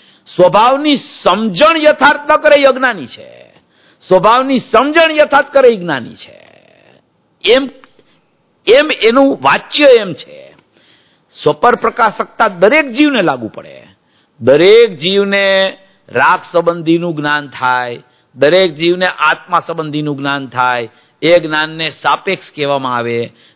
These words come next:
દરેક જીવને જ્ઞાનનો પર્યાય સ્વતંત્ર પોતાથી જાણવા રૂપે પરિણમે, એને નિરપેક્ષ કહેવામાં આવે. જે જ્ઞાનને કોઈની અપેક્ષા જ નથી. અહીંયા રાગ છે, માટે અહીં રાગનું જ્ઞાન થાય છે, અહીંયા શાસ્ત્ર છે,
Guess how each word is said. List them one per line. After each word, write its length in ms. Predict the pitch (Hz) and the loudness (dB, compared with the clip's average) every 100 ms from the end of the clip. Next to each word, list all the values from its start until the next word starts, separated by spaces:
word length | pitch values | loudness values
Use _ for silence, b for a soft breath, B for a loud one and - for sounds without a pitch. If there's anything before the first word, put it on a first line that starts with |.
| - | -2
દરેક 400 | 151 208 233 170 | 2 4 2 0
જીવને 400 | 180 190 185 175 | -6 -4 -2 -2
જ્ઞાનનો 460 | 160 165 180 190 | -2 -6 -2 -2
પર્યાય 460 | 180 165 160 165 165 | -2 -4 -2 -2 -2
સ્વતંત્ર 600 | - 139 143 220 208 233 | -4 -6 -4 -4 -2 -4
પોતાથી 540 | 214 202 190 175 180 | -4 -6 -6 -8 -10
જાણવા 420 | 156 135 151 175 | -6 -2 -2 0
રૂપે 240 | 180 180 175 | -2 -2 -4
પરિણમે, 600 | 170 156 151 147 139 127 b b | -6 -8 -8 -6 -8 -10 b b
એને 240 | 143 139 143 | -10 -8 -6
નિરપેક્ષ 640 | 127 135 139 - 226 - | -4 -4 -2 -2 -4 -4
કહેવામાં 480 | - 101 85 82 64 | -20 -18 -18 -18 -20
આવે. 240 | 67 60 b b b | -20 -20 b b b
જે 280 | 208 202 247 | -4 2 2
જ્ઞાનને 480 | 220 214 214 214 214 | 2 0 -2 -2 -4
કોઈની 400 | - 190 190 190 | 2 2 2 -2
અપેક્ષા 640 | 165 - 240 - - 247 | -4 0 0 0 -2 -2
જ 120 | 220 | -2
નથી. 640 | 190 147 - 110 78 69 60 62 _ b b b - | -6 -12 -14 -20 -20 -20 _ _ _ b b b -6
અહીંયા 200 | 135 139 | -4 -4
રાગ 320 | 117 131 170 | -2 0 -2
છે, 440 | - - 151 143 - _ _ _ _ - | -4 -8 -6 -8 -12 _ _ _ _ -10
માટે 280 | 98 - 151 | -8 -4 -2
અહીં 160 | 147 | 0
રાગનું 340 | 143 151 151 143 | -2 -2 -6 -6
જ્ઞાન 240 | 143 139 | -4 -6
થાય 200 | 135 131 | -8 -14
છે, 160 | 123 190 170 _ _ _ - | -18 -20 -20 _ _ _ -8
અહીંયા 180 | 120 127 | -6 -4
શાસ્ત્ર 460 | - 135 - 143 | -4 -6 -6 -10
છે, 260 | 135 120 | -8 -10